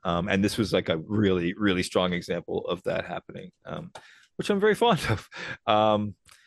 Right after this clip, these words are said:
I don't know. Uh, like, I, wh-, when I was watching this, Lucas, uh, saw it on and, um,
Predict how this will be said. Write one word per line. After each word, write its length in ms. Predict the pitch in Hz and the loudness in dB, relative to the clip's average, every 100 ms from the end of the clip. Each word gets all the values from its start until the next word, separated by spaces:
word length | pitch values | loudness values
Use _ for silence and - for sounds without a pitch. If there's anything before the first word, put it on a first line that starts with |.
| _ _ _ _ - | _ _ _ _ -2
I 80 | 151 | 0
don't 100 | 95 | 2
know. 140 | 92 - | -2 0
Uh, 180 | 123 131 | 2 4
like, 160 | 143 151 | 4 4
I, 180 | 151 - - _ _ - _ _ _ _ _ _ | 2 -2 -14 _ _ -20 _ _ _ _ _ _
wh-, 260 | 123 131 135 | 0 0 2
when 200 | 147 147 | 4 6
I 120 | 147 | 4
was 140 | 147 | 4
watching 300 | 170 175 175 170 | 4 2 2 2
this, 220 | 160 - | 2 2
Lucas, 360 | 156 165 - | 2 2 -2
uh, 140 | - 117 | 0 2
saw 260 | - 113 | 4 4
it 60 | 107 | 4
on 320 | 101 101 104 - | 4 4 2 2
and, 400 | 107 104 101 104 | 2 4 4 2
um, 640 | 110 101 101 101 98 101 | 2 4 2 2 0 -2